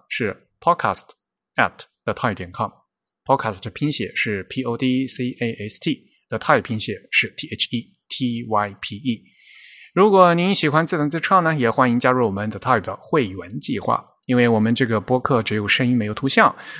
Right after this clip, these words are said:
但是如果您加入我们 The Type 的会员呢，每个月将收到我们精心制作的播客通讯啊，这是一个P D F形式的通讯，里面呢是有我们这个播客的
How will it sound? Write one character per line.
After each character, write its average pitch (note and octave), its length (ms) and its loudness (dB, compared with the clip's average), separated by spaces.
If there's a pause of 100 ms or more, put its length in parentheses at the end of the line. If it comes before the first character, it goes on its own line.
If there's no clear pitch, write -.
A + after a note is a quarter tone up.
(120)
但 C#3+ 120 4
是 D#3+ 140 4
如 D#3 160 6
果 F#3 100 8
您 D#3+ 160 6
加 F#3+ 140 10
入 G3 100 8
我 C#3+ 80 10
们 A#2 200 6
The B2+ 80 2
Type C#3+ 160 4
的 C3 100 2
会 E3+ 160 2
员 G2+ 160 0
呢， E3 260 4
每 G#2+ 140 -2
个 A2+ 100 -2
月 A#2 200 2
将 A2+ 440 -2
收 A#2+ 200 -2
到 A#2+ 120 2
我 G2 80 -2
们 G#2 140 -4
精 C#3 160 -2
心 D3 180 0
制 D3 140 0
作 B2 300 0
的 F#2 240 -4
播 C3+ 160 2
客 - 120 -2
通 D3+ 220 -2
讯 - 320 -2
啊， G#2+ 220 0
这 A#2 100 -2
是 A2+ 220 -2
一 G#2 140 -4
个 G#2 260 -4
P - 180 -8
D C3+ 140 -2
F A2+ 180 0
形 G#2 320 -2
式 B2+ 260 2
的 G2 400 -10
通 C#3 160 0
讯， B2+ 240 0 (160)
里 G#2 120 -6
面 B2 180 2
呢 A2+ 140 2
是 G#2+ 220 -2
有 F#2+ 120 -6
我 F#2 140 -8
们 F#2+ 120 -8
这 G#2+ 140 -8
个 G2+ 140 -10
播 A#2 180 -2
客 A2+ 220 -4
的 F2+ 420 -6